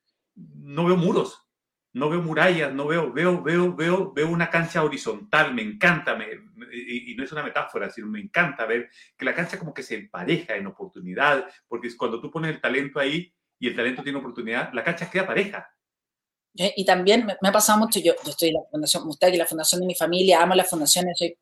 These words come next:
Speaker 2: fan de Lale Pizarro, las organizaciones solidarias, y creo que son súper necesarias, pero también a veces es súper necesario que más de llegar como el que va a ayudar, llegues de par. Acá somos socios, yo,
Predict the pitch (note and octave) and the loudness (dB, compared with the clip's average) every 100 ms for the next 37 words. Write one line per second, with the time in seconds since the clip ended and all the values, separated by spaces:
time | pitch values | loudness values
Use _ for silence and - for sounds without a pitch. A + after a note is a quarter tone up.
0 | _ - F#3 G3 F#3+ - - - - - | _ 0 2 4 0 -10 -20 -20 -20 -20
1 | _ E3+ E3+ F#3 F3+ - F#3 F#3 E3+ D3+ | _ 4 6 6 4 4 4 6 4 2
2 | D#3 D#3+ F#3 F#3 F#3 F3 - G3 G3+ G3 | -2 -2 -2 0 0 0 0 0 2 2
3 | F3+ - A3 A3+ A3+ - G#3 E3 - - | 4 4 4 4 4 4 6 4 0 -18
4 | - _ - E3+ F3+ G3+ A#3 C4 C4+ B3+ | -20 _ 2 4 6 6 6 6 6 4
5 | B3 B3 A#3+ A#3 A#3 A#3 G#3 G#3+ A3 A3 | 4 4 4 4 4 4 2 2 4 4
6 | G#3+ A3+ A3 G#3+ F#3+ F#3 G3 G3+ G3 G#3 | 6 4 2 2 2 4 4 4 6 6
7 | B3 - G3 G#3+ B3+ - - _ F3+ F#3 | 4 -2 2 2 4 0 -4 _ -2 2
8 | G#4+ - - _ F3 F3+ A#3+ B3+ C4 B3+ | 2 0 -6 _ -4 2 4 6 6 6
9 | - - D3+ C#3 E3 A3 G#3+ | 4 4 2 0 4 4 4